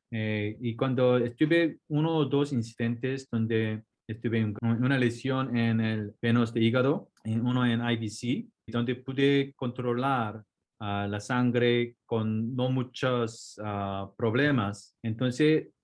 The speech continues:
aprendí, "Ah, yo creo que ahora estoy preparado, bueno, suficiente para empezar un donante vivo". Ah, en ese tiempo no tenía muchas, ah, personas que yo podía preguntar cómo lo hacer.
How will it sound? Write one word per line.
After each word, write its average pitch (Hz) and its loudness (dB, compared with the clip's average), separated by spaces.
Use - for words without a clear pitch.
aprendí, 123 0
"Ah, 123 -2
yo 120 -10
creo 123 -2
que 110 0
ahora 120 -2
estoy 113 -4
preparado, 120 -4
bueno, 107 -4
suficiente 113 -4
para 104 -4
empezar 101 -6
un 98 -6
donante 104 -6
vivo". 90 -8
Ah, 107 -4
en 120 2
ese 139 0
tiempo 160 -2
no 120 -4
tenía 131 0
muchas, 117 -6
ah, 104 -6
personas 113 -2
que 104 -2
yo 104 -6
podía 107 -2
preguntar 110 -2
cómo 123 -2
lo 110 -2
hacer. 95 -8